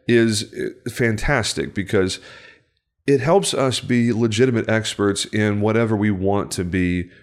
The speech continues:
real experts in. And it also enables us to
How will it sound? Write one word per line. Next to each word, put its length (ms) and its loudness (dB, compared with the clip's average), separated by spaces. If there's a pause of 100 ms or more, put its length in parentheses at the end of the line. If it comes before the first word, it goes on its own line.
(100)
real 480 2
experts 520 -2
in. 200 -4 (280)
And 140 0
it 100 -4
also 500 2
enables 640 0
us 480 -4 (340)
to 560 0